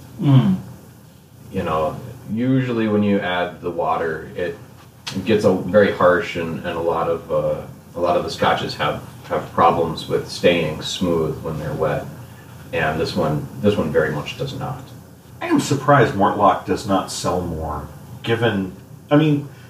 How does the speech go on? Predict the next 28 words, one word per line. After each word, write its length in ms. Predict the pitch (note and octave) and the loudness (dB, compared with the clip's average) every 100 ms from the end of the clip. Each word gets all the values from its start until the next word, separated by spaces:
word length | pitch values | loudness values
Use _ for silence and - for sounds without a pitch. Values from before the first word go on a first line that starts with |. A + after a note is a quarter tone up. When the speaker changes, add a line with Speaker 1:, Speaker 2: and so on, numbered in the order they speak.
| - | -2
Speaker 3:
yeah, 200 | F3 E3 | 4 4
some, 320 | - E3 - | 4 2 2
some 560 | - E3 D#3+ D#3 D3 - | 2 2 4 2 0 0
really 380 | C3 C3 C#3 C3+ | 2 6 8 6
strong, 360 | - - B2 - | 4 2 2 2
s-, 260 | - - - - - - - - | -2 -10 -14 -20 -20 -20 -12 2
there 120 | D3+ | 4
are 60 | C#3+ | 6
some 240 | E3+ F3+ | 4 2
scotches 500 | - B2+ A#2+ A#2 G2+ | 2 4 4 2 0
that 100 | A2 | 0
we, 120 | F2+ G2 | 0 -2
we 280 | G2+ G#2 | -2 -2
really 360 | G2+ F#2+ G2 G2 | 0 2 4 4
like, 360 | F2 F#2+ - - - - - | 2 0 -2 -10 -16 -20 -8
but 120 | - G#2+ | -2 4
that's 200 | - - | 4 2
because 320 | A2+ G2+ F#2 | -4 -4 -2
we 100 | G2 | 0
like 380 | F#2+ F2 F2 - | 4 4 2 -4
certain 360 | - - F2+ | -6 -6 -8
scotches, 720 | - - - - - - - - - - - | -8 0 0 2 -4 -6 -12 -18 -20 -20 -6
and 120 | G#2 F#2+ | 0 2
I'm 100 | G2+ | 4
not 240 | G2+ - | 2 0
stunned 640 | - - G#2+ G2 F#2 F2 E2+ - - - | -4 0 2 2 0 -6 -12 -18 -20 -6
that 200 | G#2+ F#2+ | -2 0
maybe 440 | G2 F#2+ F#2+ F2 | 2 2 2 -2